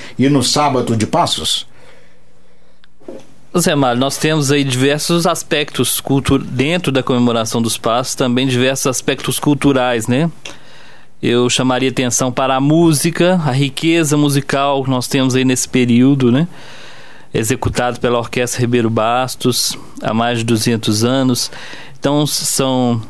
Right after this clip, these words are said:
Speaker 2: belas músicas aí de compositores são joanenses. Também as músicas que são executadas nas procissões pelas bandas,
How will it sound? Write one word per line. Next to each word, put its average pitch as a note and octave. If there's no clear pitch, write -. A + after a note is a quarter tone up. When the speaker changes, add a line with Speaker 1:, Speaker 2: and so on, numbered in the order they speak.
Speaker 2:
belas C#3+
músicas C#3
aí B2+
de B2+
compositores C#3+
são C3+
joanenses. C3
Também D#3+
as D3+
músicas E3
que -
são D#3+
executadas D3
nas D3+
procissões C#3
pelas C3
bandas, B2